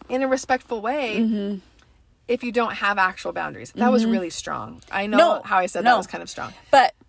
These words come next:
Speaker 2: I don't think that's strong. That is your opinion. That is also my, what I've seen where, again, how can they,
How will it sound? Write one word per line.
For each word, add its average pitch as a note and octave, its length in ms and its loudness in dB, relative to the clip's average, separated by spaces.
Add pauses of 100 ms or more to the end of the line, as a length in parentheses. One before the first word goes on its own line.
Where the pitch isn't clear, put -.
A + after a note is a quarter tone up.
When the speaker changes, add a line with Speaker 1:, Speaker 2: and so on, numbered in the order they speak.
(340)
Speaker 2:
I A#3 160 4
don't D4 200 2
think A3+ 180 -6
that's G#3 220 0
strong. F3+ 600 0 (560)
That A3+ 280 4
is B3 160 -6
your A3+ 120 0
opinion. F#3 340 -8
That G3+ 140 4
is A3+ 100 4
also G#3+ 360 2
my, F#3+ 560 0
what G#3+ 240 4
I've G#3 200 2
seen G3+ 580 -4
where, E3+ 460 -2 (320)
again, G3 560 0 (300)
how C4 280 2
can B3+ 300 2
they, A#3+ 440 0